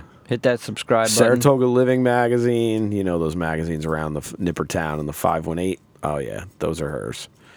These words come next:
Speaker 2: She is the C E O, man. She is, she's, she's cool, but she's, uh, she's got a tough story, her brother. But, uh,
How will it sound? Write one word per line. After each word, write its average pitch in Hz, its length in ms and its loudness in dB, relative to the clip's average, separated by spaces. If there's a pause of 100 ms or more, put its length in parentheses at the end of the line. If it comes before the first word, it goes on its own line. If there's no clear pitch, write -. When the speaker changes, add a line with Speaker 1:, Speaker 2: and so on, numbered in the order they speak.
(220)
Speaker 2:
She 82 300 -2
is 80 200 -4
the 67 100 -8
C 71 440 -4
E 67 60 -2
O, 57 220 -6
man. 69 400 -6
She 78 280 -4
is, 76 240 -6
she's, 80 440 -6 (160)
she's - 240 -4
cool, 101 460 0 (580)
but - 100 -2
she's, 82 320 -4
uh, 78 220 0
she's - 140 -10
got 87 160 -2
a 78 40 -6
tough 76 220 -4
story, 67 300 -4
her 71 80 -6
brother. 67 340 -4 (920)
But, - 180 0
uh, 50 140 -4